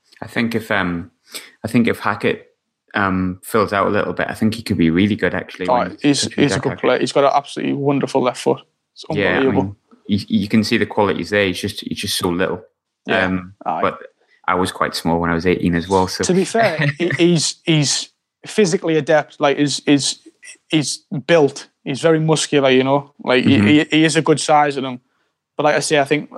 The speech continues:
Speaker 2: 'cause he is still quite young, in fairness to him. I mean, he's, he's been that size since he was about fourteen, I remember. Like, I remember,
Speaker 1: <laughs>
Speaker 2: I remember when we used to pick him up on the bus for training after school and stuff like that. And he, it was just a unit, he was just an absolute unit, you know.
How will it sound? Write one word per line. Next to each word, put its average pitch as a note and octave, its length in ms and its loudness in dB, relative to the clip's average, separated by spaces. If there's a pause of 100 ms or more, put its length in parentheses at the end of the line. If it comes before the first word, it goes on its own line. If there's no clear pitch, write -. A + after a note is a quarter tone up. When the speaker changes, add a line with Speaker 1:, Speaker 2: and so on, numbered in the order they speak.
(120)
Speaker 2:
'cause D3 120 -2
he E3 160 4
is F3+ 120 2
still G#3+ 220 2
quite E3+ 240 2
young, F#3 240 2
in E3 60 -4
fairness F3+ 380 2
to D3+ 80 2
him. D3 80 4
I D3+ 60 4
mean, D#3+ 120 6
he's, D3+ 100 2 (120)
he's D3 120 -2
been F3 180 2
that E3+ 160 2
size D3+ 280 2
since C#3+ 180 -14
he C#3+ 40 -16
was C3+ 40 -16
about A2+ 180 -2
fourteen, C#3+ 440 0
I E3 80 4
remember. B2 440 -4 (120)
Like, A#2+ 120 -4
I B2+ 260 2
remember, D3+ 340 0 (200)
Speaker 1:
<laughs> - 200 -20
Speaker 2:
I D#3+ 80 2
remember F3 200 2
when F3 100 2
we E3+ 60 4
used E3 140 2
to D#3+ 60 0
pick E3 200 0
him D#3+ 80 0
up - 100 -8
on D#3 120 2
the D3 80 0
bus E3 200 0
for - 100 -4
training D#3 560 0
after D3 220 -2
school E3 300 2
and D#3 100 2
stuff - 240 -4
like C3 160 2
that. B2 220 2 (540)
And C#3 340 0 (200)
he, D3 240 4
it D3+ 80 4
was D3+ 140 4
just - 240 0
a D#3 60 2
unit, F3+ 300 4
he - 20 -4
was D3+ 80 -4
just - 120 -4
an F3+ 60 2
absolute D#3+ 240 -2
unit, G3+ 400 2 (120)
you D3 100 -2
know. F3 240 0